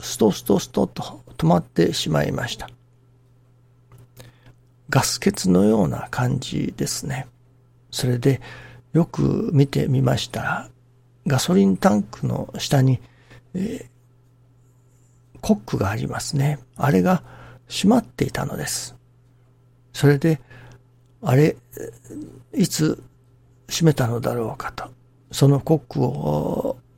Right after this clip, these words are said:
開けてガソリンが流れるようにして、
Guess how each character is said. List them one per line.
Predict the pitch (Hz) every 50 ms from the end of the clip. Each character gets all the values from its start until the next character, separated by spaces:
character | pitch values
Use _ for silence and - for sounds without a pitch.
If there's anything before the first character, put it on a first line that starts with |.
| _
開 | - 127 -
け | 143 131
て | - - - 117 - - - - - - _
ガ | - 123 120
ソ | - 143
リ | 127 135 139
ン | 139 143
が | 135 131 - -
流 | 151 139 131 139 147 143 156
れ | 156
る | 151 - -
よ | - - - -
う | -
に | - - -
し | -
て、 | - - - -